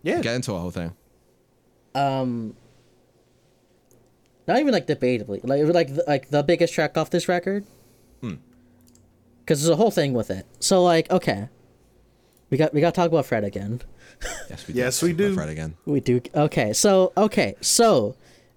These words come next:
Speaker 3: in
Speaker 1: Wait,
Speaker 3: so in
Speaker 1: Marcy,
Speaker 3: some
Speaker 1: Marcy.
Speaker 3: What's that? What?
Speaker 1: You hear that?
Speaker 3: Uh-huh.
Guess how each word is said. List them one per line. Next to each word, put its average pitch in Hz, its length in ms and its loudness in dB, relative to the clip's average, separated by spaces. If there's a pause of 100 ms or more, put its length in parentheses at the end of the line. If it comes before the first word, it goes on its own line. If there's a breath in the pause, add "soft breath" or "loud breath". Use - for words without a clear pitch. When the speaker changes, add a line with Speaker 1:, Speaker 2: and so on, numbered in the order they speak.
(160)
Speaker 3:
in 165 640 2 (1500)
Speaker 1:
Wait, 151 140 0
Speaker 3:
so 185 160 4
in - 60 4
Speaker 1:
Marcy, 151 100 2
Speaker 3:
some 110 260 2 (120)
Speaker 1:
Marcy. 120 280 -6
Speaker 3:
What's 135 160 2
that? 110 260 -2
What? 101 200 -2 (380)
Speaker 1:
You 113 100 -8
hear 127 160 0
that? 139 280 -6 (1500)
Speaker 3:
Uh-huh. 147 280 -2